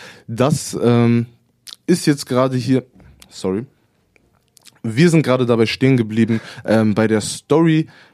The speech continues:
wie das Ganze sich einfach, ähm, ja, in die Lebensweise oder wie der Tanz und die Kultur,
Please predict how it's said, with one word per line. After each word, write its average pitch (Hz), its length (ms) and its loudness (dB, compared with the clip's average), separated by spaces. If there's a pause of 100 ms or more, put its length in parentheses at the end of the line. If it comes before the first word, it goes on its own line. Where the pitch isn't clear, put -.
(100)
wie 135 360 0
das 131 240 -2
Ganze 131 520 2
sich 110 220 -6
einfach, 113 560 -2
ähm, 104 560 0
ja, 101 140 0
in 110 160 -2
die 101 80 -4
Lebensweise 107 960 0
oder 92 200 -4
wie 98 60 -6
der 95 160 -2
Tanz 117 360 -2
und 98 80 -8
die 95 60 -8
Kultur, 113 600 0